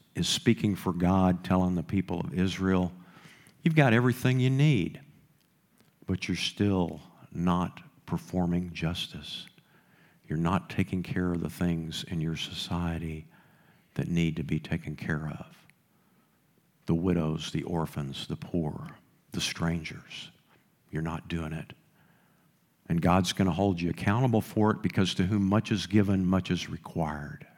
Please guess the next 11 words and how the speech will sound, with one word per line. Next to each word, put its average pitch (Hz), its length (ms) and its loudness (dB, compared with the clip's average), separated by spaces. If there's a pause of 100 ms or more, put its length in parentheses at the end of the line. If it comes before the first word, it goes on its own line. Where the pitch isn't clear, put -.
(140)
right? 87 260 -8 (1400)
So, 87 420 2
so 85 200 2
God 98 360 6
doesn't 98 420 4
feel 113 300 4
so 92 240 2
hot 92 560 2
about 85 460 0
your, 82 260 0
uh, 80 200 -2